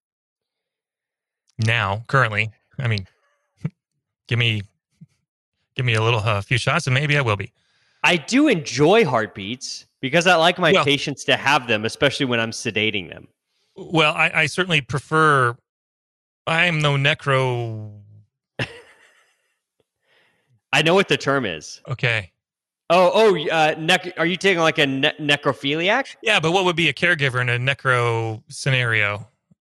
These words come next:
Speaker 1: Um, necrophysician. I mean, I certainly am, I'm
Speaker 2: Yeah.
Speaker 1: not a,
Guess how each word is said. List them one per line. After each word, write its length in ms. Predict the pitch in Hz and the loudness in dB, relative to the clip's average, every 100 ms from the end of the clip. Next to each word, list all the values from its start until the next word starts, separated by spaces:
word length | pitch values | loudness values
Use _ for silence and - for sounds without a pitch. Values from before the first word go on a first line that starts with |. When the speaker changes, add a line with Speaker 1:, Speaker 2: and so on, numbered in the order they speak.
| _ | _
Speaker 1:
Um, 720 | 120 117 113 110 107 104 98 - _ _ _ _ _ _ _ _ _ _ | -2 0 0 0 0 -2 -6 -16 _ _ _ _ _ _ _ _ _ _
necrophysician. 640 | 139 143 151 - 117 110 - | 0 2 0 0 -2 -2 0
I 40 | |
mean, 120 | 165 160 | 0 2
I 80 | 151 | 0
certainly 360 | - 175 156 | 0 0 0
am, 240 | 131 120 - | 0 -4 -8
I'm 100 | 135 | -4
Speaker 2:
Yeah. 200 | 156 131 | 0 0
Speaker 1:
not 40 | |
a, 60 | 120 | -2